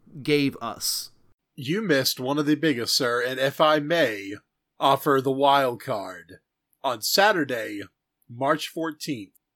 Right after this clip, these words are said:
Speaker 2: he would be a hundred and forty-one if he was still alive. Albert Einstein was born in eighteen seventy-nine.
Speaker 1: Well, clearly, Albert Einstein would lose this because he would spend all of his time to try and figure out the trajectory of throwing something.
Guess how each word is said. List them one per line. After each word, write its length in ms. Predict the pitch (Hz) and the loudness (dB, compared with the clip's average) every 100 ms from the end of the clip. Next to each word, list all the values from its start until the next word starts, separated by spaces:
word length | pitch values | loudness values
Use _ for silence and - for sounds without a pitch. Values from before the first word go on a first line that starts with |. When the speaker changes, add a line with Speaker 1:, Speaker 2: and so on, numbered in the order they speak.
| _ | _
Speaker 2:
he 180 | _ 139 | _ -2
would 200 | 135 127 | -2 0
be 200 | 143 143 | 4 4
a 120 | 120 | 2
hundred 480 | 110 143 151 143 165 | -2 -4 -4 -4 -4
and 120 | 135 | -4
forty-one 600 | - 143 143 147 135 117 | -4 -2 0 0 -2 -8
if 120 | 101 | -10
he 100 | - | -12
was 180 | 113 101 | -12 -10
still 320 | - - 113 | -10 -12 -12
alive. 600 | 117 113 95 76 82 - _ _ _ _ _ - | -12 -10 -10 -10 -18 -20 _ _ _ _ _ -2
Albert 360 | 131 139 170 - | 0 2 0 0
Einstein 600 | 139 135 - - 117 107 | 0 0 -4 -4 -4 -6
was 160 | 107 | -12
born 280 | - 123 117 | -12 -14 -12
in 80 | 104 | -14
eighteen 400 | 117 123 - 123 | -14 -14 -14 -14
seventy-nine. 840 | 104 123 107 101 98 87 92 - 117 _ _ _ | -10 -10 -10 -14 -14 -12 -10 -14 -20 _ _ _
Speaker 1:
Well, 140 | - 196 | -6 -6
clearly, 480 | - 247 254 226 185 | -2 2 4 4 4
Albert 340 | 185 196 180 | 4 4 4
Einstein 600 | 160 170 - 147 143 131 | 4 2 0 0 0 -2
would 220 | 127 135 - | -2 -4 -4
lose 340 | 139 147 135 | -2 -2 -2
this 220 | - 123 - | -4 -6 -6
because 340 | 131 147 139 | -8 -6 -6
he 100 | 156 | -6
would 140 | 147 127 | -8 -8
spend 280 | - 180 | -6 -2
all 120 | 165 147 | -2 -2
of 60 | |
his 140 | 127 - | -4 -6
time 340 | - 139 135 | -2 -2 -2
to 160 | - 123 | -8 -10
try 220 | - 131 | -2 -2
and 120 | 123 | -2
figure 220 | 143 127 | -6 -2
out 140 | 127 113 | -2 -2
the 80 | |
trajectory 600 | 113 123 107 113 - 131 117 | -12 -12 -8 -8 -6 -8 -6
of 80 | - | -6
throwing 300 | 117 117 120 | -6 -6 -6
something. 500 | 147 143 - 160 | -8 -8 -6 -8